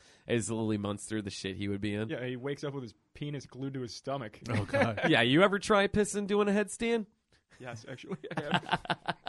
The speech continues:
Speaker 1: <laughs>
Speaker 2: I was, uh, drunk in college. I've done that at least once.
Speaker 1: You super glued your dick to your belly?
Speaker 2: No, it was just a headstand piss.
Speaker 1: Really?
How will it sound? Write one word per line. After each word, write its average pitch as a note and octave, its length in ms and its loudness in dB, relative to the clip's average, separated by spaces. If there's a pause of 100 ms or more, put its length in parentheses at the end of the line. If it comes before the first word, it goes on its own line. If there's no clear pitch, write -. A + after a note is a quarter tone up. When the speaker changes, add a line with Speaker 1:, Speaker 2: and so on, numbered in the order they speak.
(360)
Speaker 1:
<laughs> - 80 -2
Speaker 2:
I B2+ 60 -10
was, B2+ 200 -8 (380)
uh, A2 180 -8
drunk A2+ 320 -12
in G#2 120 -16
college. G#2 400 -14
I've G#2+ 100 -20
done A2 160 -18
that A2 80 -16
at G#2+ 80 -16
least A2+ 180 -18
once. C3 220 -20 (140)
Speaker 1:
You C#3+ 80 -2
super D#3+ 280 0
glued D#3 300 2
your D3 160 0
dick D#3 260 -4
to D#3 120 -2
your C#3+ 100 2
belly? C#3+ 300 0 (180)
Speaker 2:
No, G3 260 4
it C3+ 40 2
was C3 160 -6
just - 180 -12
a A#2 60 -6
headstand G#2+ 520 -10
piss. A2+ 280 -14 (180)
Speaker 1:
Really? C#3+ 320 4